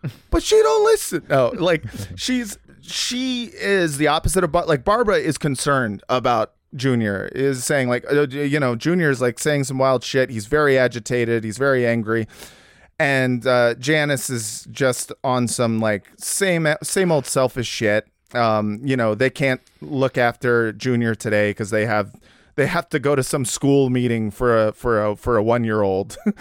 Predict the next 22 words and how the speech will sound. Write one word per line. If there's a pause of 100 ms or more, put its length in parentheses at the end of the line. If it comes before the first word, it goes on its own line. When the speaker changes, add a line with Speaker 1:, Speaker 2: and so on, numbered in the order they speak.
Speaker 1:
<laughs>
And,
um, (600)
uh, (600)
and
then, (440)
yeah,
Tony
decides,
"Fuck
it,
I'm
gonna
do
it
myself." (400)
Goes
over
to
Uncle
Junior's
house